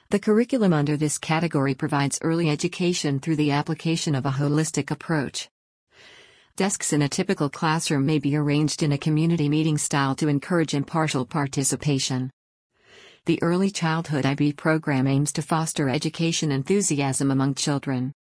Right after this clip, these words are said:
It encourages children to view themselves as collaborative members of the community, both locally and globally. The Middle Years Program, M Y P.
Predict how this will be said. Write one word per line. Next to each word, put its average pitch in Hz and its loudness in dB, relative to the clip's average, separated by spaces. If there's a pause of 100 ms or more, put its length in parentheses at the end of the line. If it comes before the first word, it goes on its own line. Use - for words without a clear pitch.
(180)
It 196 4
encourages 190 0
children 175 0
to 143 0
view 156 0
themselves 143 0
as 143 0
collaborative 156 0
members 151 0
of 139 -4
the 143 -6
community, 143 2 (220)
both 165 0
locally 160 2
and 139 2
globally. 131 -2 (580)
The 180 4
Middle 202 4
Years 185 4
Program, 147 0 (220)
M 160 0
Y 156 0
P. 123 -2